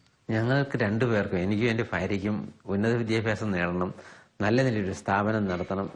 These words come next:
മെഡിസിനൊക്കെ പഠിച്ചിരുന്ന കാലത്ത് തൊട്ട് തീവണ്ടി യാത്ര ചെയ്യുമ്പോൾ പോലും സ്വന്തമായ ആശുപത്രിയുടെ പ്ലാനൊക്കെ വരച്ചുകൊണ്ട് നടക്കുമായിരുന്നു. അപ്പൊ അങ്ങനെയാണ് ബോസ്കോ ആശുപത്രി തുടങ്ങി ഞങ്ങൾ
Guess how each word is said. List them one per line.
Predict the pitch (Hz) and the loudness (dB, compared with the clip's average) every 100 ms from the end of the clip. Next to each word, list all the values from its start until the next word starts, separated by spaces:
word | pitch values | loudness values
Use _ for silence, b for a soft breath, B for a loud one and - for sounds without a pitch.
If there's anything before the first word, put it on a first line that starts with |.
| - - | -12 -2
മെഡിസിനൊക്കെ | 101 101 120 120 117 | 0 0 0 0 0
പഠിച്ചിരുന്ന | 110 110 107 113 113 | 0 0 0 0 2
കാലത്ത് | 104 104 | 0 0
തൊട്ട് | 110 92 | -2 -2
തീവണ്ടി | 101 110 117 | 0 2 2
യാത്ര | 113 98 101 | 2 0 0
ചെയ്യുമ്പോൾ | 113 104 92 | -2 -2 0
പോലും | 98 95 98 B B - | 0 0 -4 B B -4
സ്വന്തമായ | 104 110 113 117 110 | 0 2 4 4 4
ആശുപത്രിയുടെ | 104 104 98 101 98 98 - | 2 2 2 2 2 0 0
പ്ലാനൊക്കെ | 104 104 107 107 | 0 2 2 2
വരച്ചുകൊണ്ട് | 92 - 85 85 | 0 0 -2 -2
നടക്കുമായിരുന്നു. | 73 - 71 - - _ _ B B B B | -2 -6 -10 -12 -16 _ _ B B B B
അപ്പൊ | 95 110 | -2 0
അങ്ങനെയാണ് | 110 131 120 123 | 2 2 2 2
ബോസ്കോ | 107 110 - 127 113 | 2 0 0 2 2
ആശുപത്രി | 104 110 107 | 2 0 0
തുടങ്ങി | 101 92 101 | 0 0 0
ഞങ്ങൾ | 95 95 | -2 -2